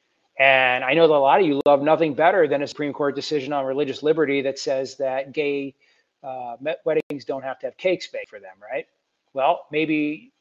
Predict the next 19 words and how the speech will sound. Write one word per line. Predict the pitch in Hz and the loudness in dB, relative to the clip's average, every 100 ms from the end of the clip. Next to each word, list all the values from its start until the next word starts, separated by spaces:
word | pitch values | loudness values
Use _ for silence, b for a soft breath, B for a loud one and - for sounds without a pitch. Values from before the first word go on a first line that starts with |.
| _ | _
Jewish | 120 165 156 143 - - | -4 0 0 -2 -6 -4
sects | 165 151 - - - | -2 -2 -6 -12 -14
in | 170 139 131 131 127 123 _ _ _ _ | -12 -10 -8 -8 -12 -18 _ _ _ _
Florida | - 139 151 156 139 131 135 131 | -14 -2 0 2 2 2 0 -2
who | 113 135 117 | -6 -10 -10
believe | 131 127 139 139 120 | -10 -6 -4 -6 -8
that | 123 127 | -8 -8
abortion | 135 117 131 135 - | -12 -6 -4 -2 -4
is | 127 117 | -8 -10
religiously | 127 123 135 135 135 - 123 117 | -10 -6 -6 -6 -8 -10 -12 -6
necessary | 139 156 160 151 127 127 | -4 -4 -6 -4 -4 -4
in | |
certain | - 131 123 | -6 -8 -8
circumstances | - 131 117 117 127 120 139 | -10 -10 -8 -12 -12 -10 -6
shouldn't | - 139 | -2 -2
be | 135 | -2
meddled | 131 131 123 | -4 -4 -4
with | 120 131 123 | -4 -4 2
either. | 185 - - | 2 2 -6